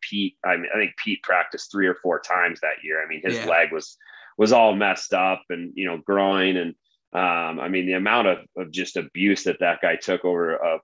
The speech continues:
Speaker 1: a relatively short career for how good of a player he was.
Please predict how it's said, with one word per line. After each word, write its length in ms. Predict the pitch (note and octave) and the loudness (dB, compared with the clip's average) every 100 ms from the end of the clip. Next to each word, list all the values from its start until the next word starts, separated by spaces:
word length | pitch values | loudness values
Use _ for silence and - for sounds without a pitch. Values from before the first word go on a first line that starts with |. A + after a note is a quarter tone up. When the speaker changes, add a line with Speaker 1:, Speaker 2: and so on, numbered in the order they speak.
| - | -4
Speaker 1:
a 80 | F2 | -2
relatively 540 | F2+ A#2+ A2 G#2 F#2 | 4 6 6 2 -2
short 300 | F#2 A2 G2 - | -4 -2 -4 -4
career 320 | F#2 F#2+ F2+ | -2 0 -2
for 140 | F2 F2+ | -2 -2
how 140 | E2+ | -2
good 120 | - E2+ | -4 -8
of 60 | |
a 140 | D#2 - | -8 -4
player 300 | E2+ F2 F2+ | -2 0 0
he 120 | F#2+ | -2
was. 420 | F#2 F#2+ G#2 - | 2 2 0 -6